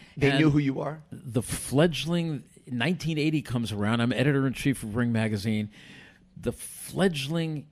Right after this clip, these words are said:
Speaker 2: cable station, the Entertainment and Sports Programming Network.
Speaker 1: The worldwide leader.
Speaker 2: And we, we had to actually, they, they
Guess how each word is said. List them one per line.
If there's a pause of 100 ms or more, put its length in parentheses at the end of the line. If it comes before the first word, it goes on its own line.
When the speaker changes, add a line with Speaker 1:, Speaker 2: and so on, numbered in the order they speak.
Speaker 2:
cable
station,
the
Entertainment (100)
and
Sports (240)
Programming
Network.
Speaker 1:
The
worldwide
leader. (320)
Speaker 2:
And
we, (260)
we
had
to
actually, (240)
they,
they